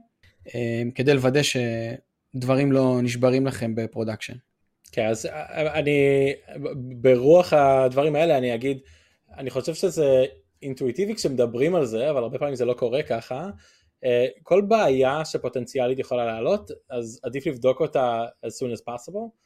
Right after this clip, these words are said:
Speaker 2: כלומר, יש דברים שאפשר כבר עמוק עמוק בשלב המחקרי לדעת,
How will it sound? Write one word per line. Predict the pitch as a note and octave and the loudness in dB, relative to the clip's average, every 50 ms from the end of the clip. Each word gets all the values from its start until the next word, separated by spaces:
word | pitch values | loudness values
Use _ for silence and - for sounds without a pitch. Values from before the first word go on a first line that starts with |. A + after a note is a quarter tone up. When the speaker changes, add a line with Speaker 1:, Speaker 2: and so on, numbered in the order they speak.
| _ _ _ _ _ _ _ | _ _ _ _ _ _ _
Speaker 2:
כלומר, | - C#3 C3 C3 C3 B2+ C3+ - _ | -2 0 2 2 2 2 0 -2 _
יש | - C#3+ D3+ D3+ | -4 -4 -4 -2
דברים | E3 D#3 C#3 C3+ C#3 C#3+ C3 | 0 0 0 2 0 -2 -2
שאפשר | - C#3 B2+ B2 B2 A#2+ A#2 A#2+ B2+ - C#3+ A#2+ - - C3+ B2+ B2+ C3+ C3+ - | -2 0 2 2 2 2 2 0 -2 -4 -8 -8 -4 -2 0 0 -2 -4 -8 -10
כבר | - - C3 B2+ B2+ B2+ - _ _ B2 | -6 -6 -4 -4 -6 -8 -10 _ _ -12
עמוק | B2+ C3 C#3 C#3+ C#3+ C#3 C3+ - | -12 -10 -6 -4 -4 -4 -4 -4
עמוק | C3+ B2+ B2+ B2+ B2 | -4 -2 -2 -2 -4
בשלב | C3 A#2+ - B2 B2 A#2+ A#2+ | -6 -8 -6 -4 -4 -2 -2
המחקרי | A#2+ A#2 G#2+ - - - G#2 G#2+ B2+ D#3 | -4 -6 -10 -12 -12 -12 -10 -10 -6 -6
לדעת, | E3 D#3 D3+ D#3 D#3 D3+ D3 D3+ _ | -4 -4 -2 -2 -4 -4 -6 -8 _